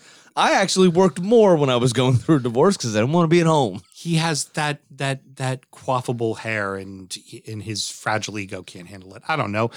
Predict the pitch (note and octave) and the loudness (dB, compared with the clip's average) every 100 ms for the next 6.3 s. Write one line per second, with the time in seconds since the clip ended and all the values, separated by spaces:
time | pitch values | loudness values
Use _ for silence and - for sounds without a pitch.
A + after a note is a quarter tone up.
0 | - - E3 - G#3+ E3 D#3 C#3+ C#3+ B2+ | -12 -8 -4 -2 -2 0 0 0 -2 -2
1 | A#2+ G#2+ A2+ F2+ - - B2 C#3+ E3 G3+ | -2 -2 -4 -8 -16 -10 0 4 4 4
2 | G3 - D#3 C#3+ A#2+ C#3 C3 A#2+ G#2+ C#3 | 2 0 0 0 -2 -2 0 0 0 0
3 | B2 A2 G2 F#2+ F#2 E2+ A2 - C3+ - | 0 -2 -2 -2 -2 -2 -4 -4 -4 -6
4 | C#3+ C3+ C3+ A2 A#2+ D3 D3 D#3 - C#3+ | -2 2 2 2 2 2 2 0 -2 0
5 | C3+ C#3 C#3+ D3+ C#3 A#2+ C#3 B2+ - A#2+ | 0 2 2 2 2 0 0 0 0 -2
6 | F#2+ E2+ B3 | -2 -2 -4